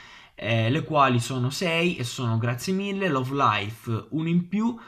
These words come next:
La dura legge del gol, La donna, il sogno e il grande incubo e Nord, Sud, Ovest, Est. Sono tutte ovviamente le, mm, prime edizioni, come potete vedere dall'immagine. È uno stock anche qui abbastanza conveniente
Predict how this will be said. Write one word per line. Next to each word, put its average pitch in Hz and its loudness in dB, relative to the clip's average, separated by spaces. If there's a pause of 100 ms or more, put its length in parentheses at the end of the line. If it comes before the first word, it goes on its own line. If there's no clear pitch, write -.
(160)
La 127 -6
dura 165 0
legge 143 -2
del 135 -4
gol, 190 0 (460)
La 120 -2
donna, 139 0
il 117 0
sogno 127 -2
e 113 0
il 117 2
grande 214 -2
incubo 131 -2
e 113 -2
Nord, 120 0
Sud, 120 -6
Ovest, 101 -8
Est. - -18
Sono 123 -6
tutte 123 -6
ovviamente 113 0
le, 104 -2
mm, 104 -8 (180)
prime 123 0
edizioni, 117 0
come 113 -2
potete 117 -4
vedere 104 -6 (300)
dall'immagine. 120 0
È - -6
uno 226 0
stock 120 -4
anche 147 -4
qui 139 -4
abbastanza 117 -4
conveniente 117 -4